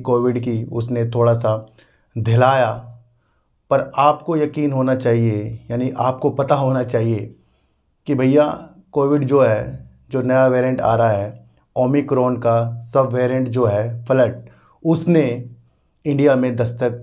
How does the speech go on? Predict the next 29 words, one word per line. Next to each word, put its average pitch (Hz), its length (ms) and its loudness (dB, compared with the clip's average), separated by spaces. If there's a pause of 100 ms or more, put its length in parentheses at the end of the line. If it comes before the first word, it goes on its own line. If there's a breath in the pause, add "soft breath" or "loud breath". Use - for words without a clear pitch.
दे 127 240 2
दी 110 160 -2
है। 87 320 -10 (880)
तो 123 180 -2
ये 131 200 2
मुझे 147 200 2
आपको 131 340 0
बताना 123 360 0
था 117 200 0
कि 123 180 -4 (460 loud breath)
ये 120 180 0
कोविड 139 400 2
की 143 120 2
न्यूज़ 135 240 0
जो 123 120 0
निकल 117 280 0
कर 117 120 4
आ 113 120 2
रही 113 180 2
है, 113 140 2 (720)
यहाँ 120 320 2
से 185 220 2 (300)
फार्मा 151 360 2
के 180 180 0
शेयरों 151 300 4
में 147 200 0
थोड़ा 123 240 2
सा 117 220 -2
आपको, 117 420 -2